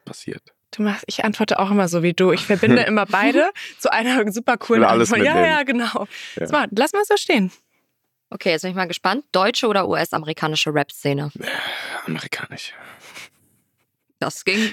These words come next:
Speaker 3: flott.
Speaker 2: Würdest du dich in die deutsche oder in die U-S-amerikanische Rap-Szene
Speaker 1: Weder noch.
Speaker 2: einordnen? Gar nicht.
Speaker 1: Weder noch. Also ich komm aus dem, ich komm aus dem Sprachgesang,
Speaker 2: <laughs>
Speaker 1: aus dem Rappen.
Speaker 2: Und wo gehst du hin?
Speaker 1: Aber, ähm, ich würd mich nicht per se als Rapper bezeichnen. Also ich glaub, da,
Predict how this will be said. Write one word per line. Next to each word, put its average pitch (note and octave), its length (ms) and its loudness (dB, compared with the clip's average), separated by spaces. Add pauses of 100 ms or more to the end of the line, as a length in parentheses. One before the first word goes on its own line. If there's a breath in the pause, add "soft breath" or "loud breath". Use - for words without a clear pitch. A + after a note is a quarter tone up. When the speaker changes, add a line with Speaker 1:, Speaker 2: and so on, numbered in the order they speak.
Speaker 3:
flott. A3+ 180 2
Speaker 2:
Würdest B3 240 0
du C#4 40 4
dich C#4 160 0
in A3+ 120 2
die G#3+ 220 0
deutsche A3 300 0
oder C#4 160 0
in A3+ 120 0
die G#3+ 100 4
U-S-amerikanische G3 640 0
Rap-Szene F3 320 -2 (420)
Speaker 1:
Weder - 360 0
noch. - 80 -8
Speaker 2:
einordnen? E3 340 -4 (220)
Gar - 120 -12
nicht. F#3 200 -10 (260)
Speaker 1:
Weder D#2 180 0
noch. D2+ 140 -2
Also D2+ 220 6
ich - 220 2 (100)
komm F2+ 420 0
aus - 220 0
dem, D2+ 340 -4 (140)
ich - 100 -14
komm A#2+ 160 4
aus A2+ 100 4
dem F#2 100 -6
Sprachgesang, D3+ 760 2
Speaker 2:
<laughs> G#3+ 800 4
Speaker 1:
aus F#2+ 120 0
dem G#2 100 0
Rappen. F#3+ 400 2 (180 loud breath)
Speaker 2:
Und F3+ 160 0
wo A3+ 80 4
gehst A3 260 -2
du G#3 40 6
hin? B3 200 2 (180)
Speaker 1:
Aber, G#2+ 600 6
ähm, G#2 460 4
ich - 180 -6
würd G#2 200 4
mich G#2 260 2
nicht G2 180 2
per F#2+ 140 4
se E2+ 140 6
als D#2 140 0
Rapper D#2 240 2
bezeichnen. D2+ 560 -6
Also D2+ 160 -6
ich D2+ 100 -8
glaub, D#2 180 2
da, D#2 140 2